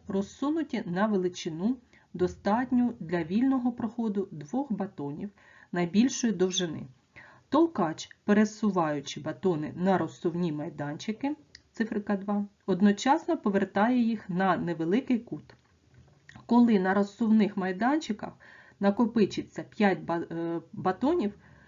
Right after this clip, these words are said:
бічні стінки сходяться, одночасно повертаючи бан-, батони,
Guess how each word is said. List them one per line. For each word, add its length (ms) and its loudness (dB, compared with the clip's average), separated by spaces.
бічні 440 4
стінки 520 -2
сходяться, 760 0
одночасно 720 -2
повертаючи 680 -4
бан-, 240 -6
батони, 540 -6